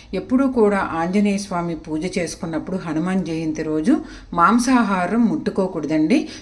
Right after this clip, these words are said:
శాకాహారాన్ని మనం భుజించాలి. అంతేకాదండి,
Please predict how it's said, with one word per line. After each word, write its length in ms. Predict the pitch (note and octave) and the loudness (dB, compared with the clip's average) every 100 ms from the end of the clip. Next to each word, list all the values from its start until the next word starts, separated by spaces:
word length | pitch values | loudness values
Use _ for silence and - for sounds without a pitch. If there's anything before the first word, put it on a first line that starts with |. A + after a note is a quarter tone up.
| - | -10
శాకాహారాన్ని 960 | - G3 F3 F#3+ B3+ A#3 G3+ F#3+ F#3 C4 | -2 0 0 4 4 6 4 2 4 4
మనం 320 | A#3+ D#3+ D#3+ | 4 2 -2
భుజించాలి. 680 | D3+ D#3 F#3 F#3+ D#3 C#3 C3 - - - | -2 0 -2 0 -2 -4 -8 -14 -8 -2
అంతేకాదండి, 920 | G3+ C4+ C4 A3+ E3+ E3+ D#3+ D#3+ | 2 4 4 2 0 -2 -2 -4